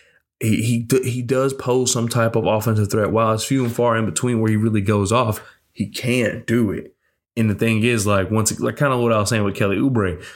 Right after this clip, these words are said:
you still kinda have to keep an eye on him, 'cause if you don't, you have what happened with the Thunder. Now, a lot of that was just, he, he was just hot that night. And that happens. But also, I feel like the Thunder were just caught off guard. So, and then when you consider it, P J's like the fourth option.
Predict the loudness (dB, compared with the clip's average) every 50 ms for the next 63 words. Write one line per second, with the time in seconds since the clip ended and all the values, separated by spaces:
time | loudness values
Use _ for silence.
0 | -20 _ _ -4 -4 -4 -2 -2 -2 0 0 0 0 0 0 0 0 -2 -2 0
1 | 0 0 0 0 0 0 2 2 2 2 2 0 0 0 0 -2 -2 -2 0 2
2 | 2 2 2 0 0 0 0 2 2 2 2 2 0 0 0 0 0 0 -2 0
3 | 0 -2 -2 -2 -4 -4 -2 0 0 0 2 0 0 0 0 0 2 0 0 0
4 | 0 0 0 2 2 2 2 0 0 0 -2 -2 0 0 0 0 0 0 -2 -2
5 | 0 0 0 2 0 0 0 0 0 0 0 0 -2 -4 -4 -4 -6 -6 -8 -10
6 | _ _ _ _ _ _ _ _ _ _ -2 0 0 2 2 0 0 0 -2 -4
7 | -8 -10 -14 -18 _ -20 -20 -20 -20 -8 _ 0 2 2 2 0 -2 -6 -16 _
8 | _ _ _ _ _ _ -4 -2 0 0 2 2 2 2 2 2 0 -2 -2 -2
9 | -2 0 2 2 2 0 0 -2 -6 -10 _ -4 -2 -2 0 0 0 0 0 0
10 | 0 0 0 -2 -2 -2 0 0 0 2 0 0 0 0 2 2 0 -2 -4 -10
11 | -14 _ _ _ _ _ _ _ _ _ _ _ _ _ -4 -2 0 2 2 0
12 | -2 -4 -10 -18 _ _ _ _ _ _ _ _ _ _ _ _ _ -20 -20 -20
13 | -20 -12 _ -2 0 0 0 0 -2 -4 -4 -2 0 2 2 2 2 -2 -4 -2
14 | -2 0 0 2 2 2 2 2 2 2 0 0 0 -2 0 0 0 0 2 0
15 | -2 -2 -2 -4 -4 -4 -6 -8 -8 -4 -2 0 0 0 0 -2 -2 -2 0 0
16 | 0 2 2 2 2 0 -2 -6 -12